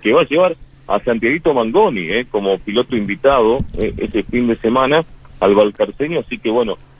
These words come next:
eh, también es otra de las duplas confirmadas y seguramente, eh, dentro de lo que tiene que ver el correlato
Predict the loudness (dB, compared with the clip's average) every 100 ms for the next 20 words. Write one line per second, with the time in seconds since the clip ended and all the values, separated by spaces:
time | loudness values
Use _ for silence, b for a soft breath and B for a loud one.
0 | -6 0 2 2 2 2 2 0 0 0
1 | 0 0 0 0 -4 -18 -20 -10 -4 -2
2 | 0 2 2 2 -2 -2 0 -2 -2 0
3 | 2 0 -2 -8 -8 0 2 2 2 0
4 | 0 0 2 2 2 2 0 0 -2 0
5 | 2 2 0 -2 -2 0 2 2 2 0
6 | 2 0 2 0